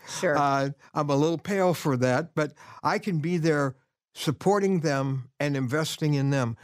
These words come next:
Speaker 2: Little did I know when I went to a reservation to speak thirty years ago that God would ask for a big chunk of the rest of my life.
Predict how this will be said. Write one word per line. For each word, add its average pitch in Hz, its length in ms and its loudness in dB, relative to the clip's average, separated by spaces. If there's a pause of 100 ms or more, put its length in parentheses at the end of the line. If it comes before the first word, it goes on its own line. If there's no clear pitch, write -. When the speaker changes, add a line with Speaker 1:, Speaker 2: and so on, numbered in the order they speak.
(120)
Speaker 2:
Little 170 340 4
did 175 180 2
I 170 100 2
know 165 180 2
when 135 160 2
I 123 80 2
went 131 220 0
to - 80 -2
a 123 60 2
reservation 139 720 -2
to 123 80 -2
speak 127 500 -4 (240)
thirty 143 240 2
years 139 320 0
ago 110 380 -4 (480)
that 135 320 -2
God 143 280 -2
would 135 160 -2
ask 143 280 -2
for 127 200 -2
a 113 100 -2
big 151 320 -2
chunk - 300 -4
of 120 60 -2
the 113 80 -4
rest 127 280 -2
of 127 140 -8
my 120 120 0
life. 110 460 -6